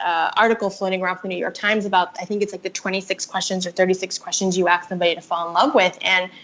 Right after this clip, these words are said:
I feel like that was a real life experiment, um, in that we were asking each other questions. And through those questions, we,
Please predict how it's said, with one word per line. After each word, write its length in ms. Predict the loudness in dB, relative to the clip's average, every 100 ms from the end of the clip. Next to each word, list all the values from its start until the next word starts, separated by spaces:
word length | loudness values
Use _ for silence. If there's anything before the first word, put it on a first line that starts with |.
| -20 -20 0
I 80 | 4
feel 160 | 6 6
like 160 | 6
that 180 | 4 4
was 160 | 2 2
a 60 |
real 200 | 0 2
life 340 | 2 2 -2 -14 _
experiment, 920 | -14 -6 2 6 6 4 0 -2 -4 0
um, 400 | 2 2 0 -6 2
in 220 | 4 6
that 240 | 4 0
we 100 | -4
were 160 | -4 -4 -6
asking 400 | -8 -4 -2 -2
each 180 | -4
other 180 | -4 -4
questions. 800 | -2 -2 -2 -2 -6 -8 -6 -4
And 240 | -2 -4 -6
through 340 | -2 6 6
those 240 | 8 4 0
questions, 420 | -4 -2 -2 -2
we, 460 | -2 2 4 2